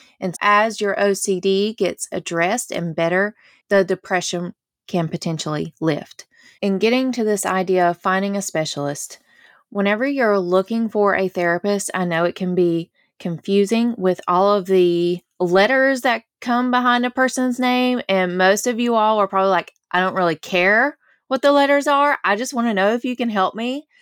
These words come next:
But just to break it down a little bit, and I call it, like, an acronym salad, because there are just so many letters of the alphabet that can come behind a person's name. <laughs> So let me just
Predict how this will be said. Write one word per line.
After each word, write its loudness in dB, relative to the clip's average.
But 2
just -6
to -8
break -4
it -8
down -4
a -4
little -2
bit, -2
and -4
I -2
call 0
it, -6
like, -4
an -8
acronym -2
salad, -2
because 0
there 0
are -2
just -6
so 0
many -4
letters 0
of 0
the -4
alphabet -2
that -6
can -6
come -4
behind -4
a -18
person's -2
name. -4
<laughs> -18
So 4
let 0
me 0
just -2